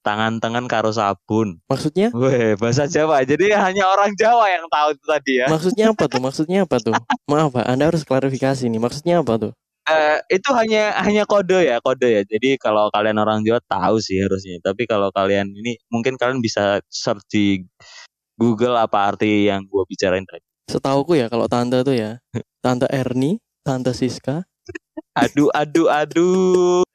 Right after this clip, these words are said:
Speaker 1: Antum follow-follow kayak gitu ya, akun-akun kayak gitu ya.
Speaker 2: Kagak, anjir.
Speaker 1: Gua, eh,
Speaker 2: Nggak,
Speaker 1: jadi
Speaker 2: Cuk.
Speaker 1: teman-teman nih,
Speaker 2: Aku nggak suka follow-follow kayak
Speaker 1: ternyata
Speaker 2: gitu.
Speaker 1: si Duta Asmara ini sebenarnya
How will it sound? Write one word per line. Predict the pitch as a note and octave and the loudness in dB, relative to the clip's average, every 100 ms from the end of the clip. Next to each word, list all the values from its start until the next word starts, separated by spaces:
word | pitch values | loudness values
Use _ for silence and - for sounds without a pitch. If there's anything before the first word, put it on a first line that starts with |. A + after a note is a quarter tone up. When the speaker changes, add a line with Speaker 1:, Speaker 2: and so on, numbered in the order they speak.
| _ | _
Speaker 1:
Antum | - - - F4 E3+ E4 G3 G3+ | -2 0 2 0 -2 -2 0 -2
follow-follow | - E3+ D#3 D#3+ E3 D3 D3+ | -2 0 2 0 2 0 0
kayak | D#3 D3+ D3 | 0 -2 0
gitu | C#3 C#3+ - D3+ | 0 0 0 0
ya, | A2+ G2 G#2 | 2 2 0
akun-akun | A#2 C3+ C3+ C#3 C#3 | -2 -2 -2 2 2
kayak | D3+ C#3+ | 2 2
gitu | D3 - A#2+ | 0 2 0
ya. | G2 F#2 F#2+ F#2+ _ | 2 0 -2 -4 _
Speaker 2:
Kagak, | - C3+ C#3+ D3+ | -2 2 4 4
anjir. | B2+ B2 B2+ C#3 _ _ _ _ | 2 0 -2 -4 _ _ _ _
Speaker 1:
Gua, | - - - _ - | -6 -4 -8 _ -2
eh, | D3+ | 0
Speaker 2:
Nggak, | D3+ | 2
Speaker 1:
jadi | E3+ G#3 | 2 2
Speaker 2:
Cuk. | - | 2
Speaker 1:
teman-teman | F#3+ G3 G3+ A3+ | 0 0 2 2
nih, | A3+ | 2
Speaker 2:
Aku | F3 | 2
nggak | A#3 E3 E3+ | 4 4 2
suka | F#3 | 2
follow-follow | F3 D#3+ D3 C#3 | 2 2 2 2
kayak | C3+ - | 4 2
Speaker 1:
ternyata | F3+ | 2
Speaker 2:
gitu. | A#2 C#3 | 2 0
Speaker 1:
si | - F3 | 0 2
Duta | D#3+ D#3+ D#3 | 2 2 0
Asmara | D#3+ F3+ E3 E3+ F3 | -2 -2 0 0 0
ini | G#3 | 0
sebenarnya | - D3 C#3+ D3 F3 F#3+ | -2 -4 -6 -4 -2 2